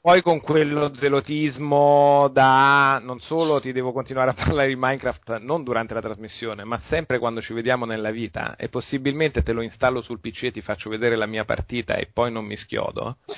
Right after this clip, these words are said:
quel tipo di problema di me. Ero, mi ero tenuto, l'avevo provecchiato, visto un po', sentito i loro racconti che comunque sono molto interessanti e lasciato perdere. Quando finalmente mi è arrivato in versione divano,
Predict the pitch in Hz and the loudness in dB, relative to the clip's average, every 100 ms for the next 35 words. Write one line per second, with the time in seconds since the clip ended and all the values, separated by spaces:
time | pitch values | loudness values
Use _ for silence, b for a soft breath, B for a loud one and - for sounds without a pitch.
0 | - - 381 403 208 - - - 202 165 | -8 0 6 6 6 2 2 4 4 4
1 | - 170 135 147 147 143 147 135 B B | 4 2 4 4 4 2 2 -2 B B
2 | B 175 208 - 170 202 202 220 190 170 | B 4 6 4 2 4 4 2 4 4
3 | 196 214 208 208 - - 165 151 147 165 | 2 2 4 4 2 4 8 8 6 4
4 | 160 170 - _ 143 160 - 175 165 156 | 4 2 -4 _ -8 -8 -2 -2 2 6
5 | 151 143 127 135 143 135 131 123 - 139 | 6 4 -6 -4 0 2 2 0 0 -6
6 | 113 113 - 123 127 113 117 113 110 110 | -6 -10 -8 -10 -8 -6 -4 -2 -2 -2
7 | 110 123 120 123 - 139 - 131 120 117 | -2 -4 -2 0 0 0 2 4 4 2
8 | 117 135 131 - 120 120 117 120 117 113 | -4 -4 -2 -2 -2 -2 0 -2 -2 -4
9 | 107 90 104 165 180 120 113 127 143 107 | -4 -4 -4 -4 -4 -6 -8 -8 -8 -8
10 | 104 113 123 107 110 - 131 117 107 104 | -4 0 -2 -2 -10 -8 -8 -6 -4 -4
11 | - - - | -4 -8 -12